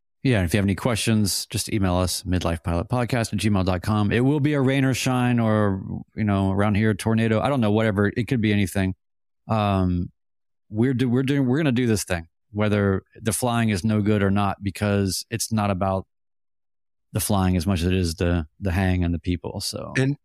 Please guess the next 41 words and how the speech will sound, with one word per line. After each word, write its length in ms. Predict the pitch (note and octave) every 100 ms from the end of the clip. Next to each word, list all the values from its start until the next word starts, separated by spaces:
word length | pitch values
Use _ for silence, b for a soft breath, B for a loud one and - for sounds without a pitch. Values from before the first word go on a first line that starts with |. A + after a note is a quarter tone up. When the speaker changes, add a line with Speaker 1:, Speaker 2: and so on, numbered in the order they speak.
| _ _ -
Speaker 2:
I, 340 | A#2+ - B2
I 20 |
did 260 | A#2 A2 A#2+
note 440 | G#2+ G#2 G#2 G2
on 100 | G2
my 140 | F#2 F2+
calendar 600 | - F#2 F2+ F#2+ G2+ G2
that 200 | F#2 F2
March 460 | E2+ F2+ G2+ - -
third 540 | F#2+ F#2 G#2 A#2 A2 -
is 200 | G2+ G#2
usually 400 | G#2+ A2+ A2+ G2+
when 440 | F#2+ F#2+ F#2 F#2+
the 100 | F#2
gradient 460 | - G2 G2 G2+ -
winds 360 | F#2 F#2+ F2+
come 220 | - G2 F#2
in 80 |
there 140 | F#2 F#2+
and 160 | E2+
flip 240 | - G2+ -
planes 300 | F#2 F2+ E2+
Speaker 1:
That's 120 | F2
Speaker 2:
over 140 | F#2
Speaker 1:
right. 260 | C3+ G#2 G#2+ - -
Speaker 2:
and 120 | B2
Speaker 1:
Yeah, 160 | A#2 G2+
Speaker 2:
destroy 180 | G2 A2+
Speaker 1:
March, 140 | G2 -
March 240 | F#2 G2
Speaker 2:
towers. 240 | A#2+ C3+ -
Speaker 1:
third. 260 | B2+ F2+ -
Yeah, 320 | G#2+ A#2+ C3
Speaker 2:
We 80 | D3+
Speaker 1:
it's 80 | E3+
Speaker 2:
specifically 800 | - A#2 C3+ A#2+ B2+ A#2 G#2 G2 -
planned 500 | - G2+ G#2 A2 A2 A2 F#2
the 400 | G2 F#2 F2+ F2 -
fly-in 680 | G#2 F#2 F2+ F#2 F2+ F2+ D#2 _ _ _ _ _
at 120 | F#2+ G#2
least 580 | G#2 A#2+ B2+ - -